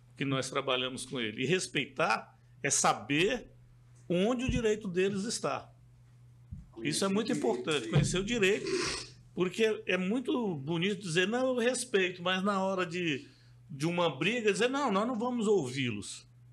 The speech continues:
Speaker 1: O respeitar é saber onde que tá o direito dele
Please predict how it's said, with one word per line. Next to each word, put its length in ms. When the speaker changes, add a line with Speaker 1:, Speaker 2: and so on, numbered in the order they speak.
Speaker 1:
O 100
respeitar 800
é 100
saber 720
onde 260
que 80
tá 120
o 40
direito 380
dele 400